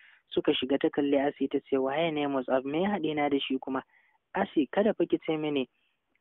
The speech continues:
shi aka aura min, ban sani ba." Asi ta ce, "Allah, kin manta ne dan Allah, lokacin da muka je muka kai musu goron, goron mun kai musu ne a ƙauyen ɗin,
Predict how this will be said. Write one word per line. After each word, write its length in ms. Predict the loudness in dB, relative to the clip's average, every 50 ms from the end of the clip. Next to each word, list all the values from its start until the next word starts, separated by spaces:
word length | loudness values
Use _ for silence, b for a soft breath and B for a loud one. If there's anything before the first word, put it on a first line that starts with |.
| _ -6 -6 -6 0 4
shi 140 | 6 6 8
aka 240 | 6 4 4 2 2
aura 320 | 2 2 2 2 0 0
min, 200 | -2 -2 -2 -2
ban 160 | -2 -2 -2 -2 -2
sani 220 | -2 -2 -2 -2
ba." 100 | -2 0 0
Asi 240 | 0 0 0 -2 -4
ta 100 | -4 -4 -4 -2
ce, 80 | -4 -6
"Allah, 340 | -4 -4 -4 0 2 2 0 b b b b b b _ _
kin 160 | -2 0 2
manta 420 | 4 4 2 2 0 0 -2 0
ne 140 | 0 0 0 0
dan 200 | 0 -2 -2 -4
Allah, 280 | -2 0 2 2 2
lokacin 520 | 4 4 2 2 2 2 0 0 -2 0 2
da 80 | 2
muka 260 | 2 2 4 2 2
je 160 | 2 2 0 0
muka 240 | 0 0 0 0
kai 140 | 0 0 0 0
musu 260 | -2 -2 -2 -2 0
goron, 400 | 2 2 4 4 2 0 -2 -6 B B B B B B -2
goron 280 | 2 2 4 4 4 2 0 -4
mun 260 | -4 -2 -2 -2 0
kai 140 | 2 2 2
musu 260 | 2 2 0 -2 -2 -2
ne 120 | -2 0 0
a 120 | 0 0
ƙauyen 400 | 2 4 4 6 6 4 2 0
ɗin, 160 | -2 -4 -4